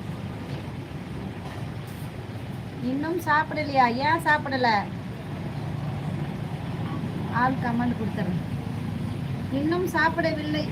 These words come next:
இவ்வளோ நேரம் யாராவது சாப்பிடாம இருப்பாங்களா? ஏன் சாப்பிடல? போய் சாப்பிடுங்க முதல்ல. லக்ஷ்மணன், முதல்ல சாப்பிடுங்க. பலராம் பாருங்க, எல்லா ஊரையும் சுத்தி சுத்தி வர்றீங்க ஜாலியா.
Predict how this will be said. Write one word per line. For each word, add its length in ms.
இவ்வளோ 200
நேரம் 240
யாராவது 340
சாப்பிடாம 340
இருப்பாங்களா? 420
ஏன் 180
சாப்பிடல? 380
போய் 240
சாப்பிடுங்க 420
முதல்ல. 300
லக்ஷ்மணன், 460
முதல்ல 300
சாப்பிடுங்க. 420
பலராம் 440
பாருங்க, 260
எல்லா 160
ஊரையும் 380
சுத்தி 340
சுத்தி 300
வர்றீங்க 300
ஜாலியா. 400